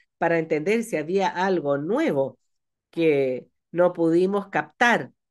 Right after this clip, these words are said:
con las mutaciones somáticas. Ahí pueden ver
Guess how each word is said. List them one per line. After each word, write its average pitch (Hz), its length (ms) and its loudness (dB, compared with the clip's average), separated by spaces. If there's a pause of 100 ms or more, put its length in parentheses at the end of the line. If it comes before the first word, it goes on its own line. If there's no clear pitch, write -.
(480)
con 175 220 4
las 165 120 0
mutaciones 160 580 -2
somáticas. 127 920 -4 (680)
Ahí 151 240 2
pueden 139 460 -2
ver 214 320 -2